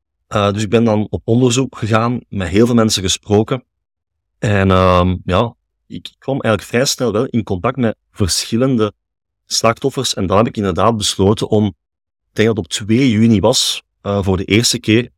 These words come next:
ja, gewoon te tweeten, want er was nog niks op, op sociale media verschenen. En ik heb toen iets getweet in de trant van: "Hè, beste media,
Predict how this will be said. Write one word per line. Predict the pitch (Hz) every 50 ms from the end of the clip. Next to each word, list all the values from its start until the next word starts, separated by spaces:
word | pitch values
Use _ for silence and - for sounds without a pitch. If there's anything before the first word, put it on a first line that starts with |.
| _ _ _ _ _ _ _ _ _ _ _ _ _ _ _ _ _ _ _
ja, | 156 127 - 123
gewoon | - 98 98 104 113 123 117
te | - -
tweeten, | _ _ - 101 120 - 143
want | 127 117
er | 113 110
was | 110 - -
nog | 110 92 -
niks | 98 98 104 113 131 151 151 - -
op, | - - _ _ _
op | _ _ -
sociale | - 110 - - - 101 101
media | 98 98 101 113 107 95
verschenen. | 92 85 - - - 95 104 117 127 - _ _ _ _ _ _ _ _
En | 104 101 -
ik | - 101 -
heb | 123 -
toen | - 117 110 104 - -
iets | 107 95 - -
getweet | - - - 113 120 120
in | 135
de | 107
trant | 92 - - 110 120 117
van: | - - 110 113 110 - _ _ _ _ _ _ _
"Hè, | - 113 104
beste | 87 107 - - - 107
media, | 95 95 101 113 117 110 120 127 127